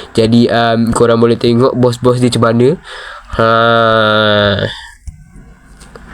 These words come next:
Kita ada benda sesuatu untuknya. Yang ni kita bang-, kita panggil Pek Lee, Pek Lee yang add on, add on the movie tu. Ya. Add, add, add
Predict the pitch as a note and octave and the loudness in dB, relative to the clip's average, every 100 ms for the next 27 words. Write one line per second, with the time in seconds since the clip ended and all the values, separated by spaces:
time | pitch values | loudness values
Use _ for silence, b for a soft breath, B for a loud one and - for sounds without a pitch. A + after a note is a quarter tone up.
0 | - A#2+ - A#2+ A#2 A#2+ A#2 G#2+ A2+ A2+ | -10 -6 0 0 2 0 0 0 0 0
1 | A#2 A2+ A2 - G#2+ G#2+ A2+ A2 G2 G#2+ | 0 -2 -2 -2 -2 0 0 0 0 -2
2 | G#2+ G#2 - - - - B B B B | -2 -2 -4 -6 -10 -14 B B B B
3 | B B - D3+ F3+ A#3 A#3+ A#3 A3 F#3 | B B -2 0 2 2 2 2 2 0
4 | F3 F3 D3+ D#3 - C3 C#3 C#3 C#3 C3 | 0 0 0 -2 -4 -6 -4 -2 0 2
5 | B2 A#2 A2 D#3+ - D3+ D3+ - - C#3+ | 4 2 2 -2 -2 0 0 0 -2 2
6 | C#3+ C3+ C3 - C3 C#3 A#2+ B2+ A#2 B2+ | 2 4 2 0 -2 -2 0 -2 0 0
7 | C3 A#2+ A#2+ A#2+ A#2 A#2 A#2+ A#2 B2 B2 | 2 4 2 2 2 2 2 2 2 2
8 | G3 - - _ _ - A#2+ C3 F#3+ - | 0 -2 -20 _ _ -2 0 0 -2 -16
9 | - - - - - - D#3 E3+ - E3 | -20 -20 -20 -20 -18 -10 -6 -4 0 -2